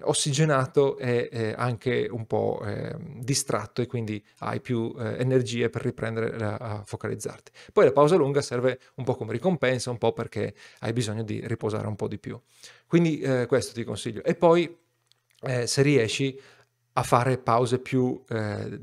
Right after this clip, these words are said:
du-, che durano un giorno, che durano due giorni, ovvero usare il weekend per distoglierti, eh, dal lavoro in maniera totale e anche fare fisicamente qualcosa di diverso, quindi non stare al computer, non stare allo smartphone,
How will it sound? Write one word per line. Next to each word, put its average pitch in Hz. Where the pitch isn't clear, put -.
du-, 127
che 139
durano 139
un 127
giorno, 113
che 110
durano 120
due 123
giorni, 110
ovvero 120
usare 147
il 139
weekend 131
per 117
distoglierti, 120
eh, 113
dal 113
lavoro 113
in 127
maniera 110
totale 120
e 135
anche 139
fare 131
fisicamente 135
qualcosa 110
di 107
diverso, 113
quindi 123
non 135
stare 120
al 113
computer, 120
non 123
stare 117
allo 117
smartphone, 113